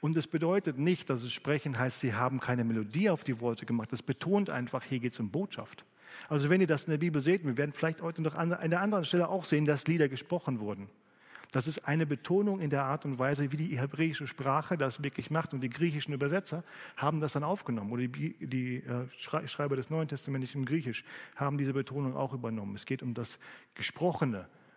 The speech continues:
um das Ausgesagte, um den Inhalt. Okay, ich glaub, war das klar genug? Machen wir weiter? Gut. Sehr gut.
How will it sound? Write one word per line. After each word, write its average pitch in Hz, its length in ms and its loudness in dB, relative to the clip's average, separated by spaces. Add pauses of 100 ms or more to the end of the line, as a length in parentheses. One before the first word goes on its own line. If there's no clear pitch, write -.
(120)
um 123 160 -2
das 127 320 -2 (400)
Ausgesagte, 110 800 -2 (140)
um 107 100 -4
den 117 100 0
Inhalt. 160 540 2 (840)
Okay, 147 220 2
ich 180 120 0
glaub, 160 200 0 (180)
war 151 200 4
das 165 180 0 (280)
klar 143 220 2
genug? 175 320 0 (300)
Machen 135 220 -2
wir 131 120 2
weiter? 156 420 2
Gut. - 240 -6 (800)
Sehr 143 180 4
gut. 117 200 -2